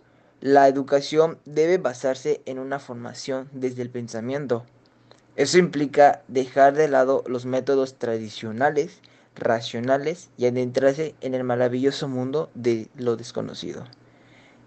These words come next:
de las realidades, de igual forma las culturas,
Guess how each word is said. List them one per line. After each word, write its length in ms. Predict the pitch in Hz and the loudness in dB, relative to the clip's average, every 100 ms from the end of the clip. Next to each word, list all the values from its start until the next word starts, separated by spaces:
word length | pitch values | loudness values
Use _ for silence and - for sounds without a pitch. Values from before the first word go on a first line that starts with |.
| - | 2
de 120 | 127 | 6
las 180 | 135 131 | 6 6
realidades, 760 | 127 135 139 151 156 151 - _ - | 2 4 8 8 8 4 -4 _ -12
de 140 | 127 | -4
igual 300 | 131 135 160 | 0 6 6
forma 380 | 170 151 151 156 - | 4 -4 -2 -2 -4
las 200 | - - | -14 -14
culturas, 680 | 98 92 147 143 143 - | -14 -6 -2 0 -2 -8